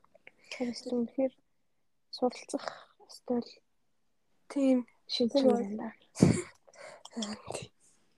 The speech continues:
Speaker 1: Гэтэ угаасаа л ер нь эзэнтэй хүн даруу гэдэг шүү дээ. Тэгээд
Speaker 2: Харин угаасаа л тийм, тийм.
Speaker 1: юм үзэж, юм сурсан хүмүүс ер нь л даруухан л чимээгүй л үздэг.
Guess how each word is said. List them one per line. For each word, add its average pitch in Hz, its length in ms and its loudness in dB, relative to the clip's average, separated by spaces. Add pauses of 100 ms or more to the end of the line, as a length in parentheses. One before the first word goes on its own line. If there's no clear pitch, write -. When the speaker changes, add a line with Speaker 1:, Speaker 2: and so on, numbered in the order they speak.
(460)
Speaker 1:
Гэтэ - 200 4
угаасаа 277 280 10
л 254 60 0
ер 254 120 4
нь 233 280 4
эзэнтэй 240 480 0
хүн 233 80 4
даруу 208 300 4
гэдэг - 260 -14
шүү - 160 -18
дээ. - 160 -20
Тэгээд 214 240 -8
Speaker 2:
Харин 233 240 6
угаасаа 226 320 4
л - 80 -14
тийм, 214 180 0
тийм. 233 160 6
Speaker 1:
юм 254 120 8
үзэж, 220 380 2
юм 226 140 0
сурсан 220 380 -6
хүмүүс 208 180 -2 (100)
ер 214 200 0
нь 220 80 4
л - 80 -8
даруухан 208 420 -2
л - 120 -10 (720)
чимээгүй 226 420 6
л 226 160 -6
үздэг. - 360 -20